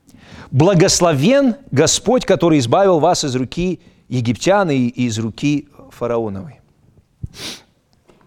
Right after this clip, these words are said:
Он делает вывод о Боге на основании того, что Бог сделал для Израиля. Он фактически говорит: «Барух Яхве, благословен Господь». Он здесь уже начинает использовать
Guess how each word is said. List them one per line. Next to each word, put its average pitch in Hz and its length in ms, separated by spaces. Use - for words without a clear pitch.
Он 175 220
делает 190 420
вывод 190 500
о 156 140
Боге 196 640
на 185 140
основании 214 400
того, 175 240
что 180 140
Бог 180 200
сделал 156 300
для 160 160
Израиля. 147 500
Он 190 120
фактически - 600
говорит: 170 520
«Барух 185 600
Яхве, 196 440
благословен 170 1300
Господь». 165 840
Он 151 160
здесь 190 260
уже 180 140
начинает 196 420
использовать 185 460